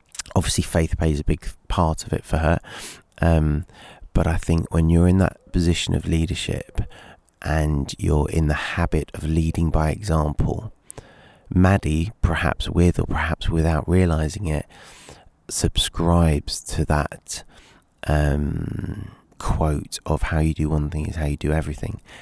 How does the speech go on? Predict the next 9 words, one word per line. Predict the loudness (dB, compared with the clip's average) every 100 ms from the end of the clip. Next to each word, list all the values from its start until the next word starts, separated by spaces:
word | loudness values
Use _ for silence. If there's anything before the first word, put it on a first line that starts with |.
| -12 -2
And | 0 0
she's | 0 2 2 -2 -8 -18 _ _ _ -6
unwilling | 0 2 4 4 2 0
to | -2
compromise. | -4 -2 0 0 0 0
I've | 0
never | 2 4 4 4 4
known | 4 6 4
her | 2 0 0 -2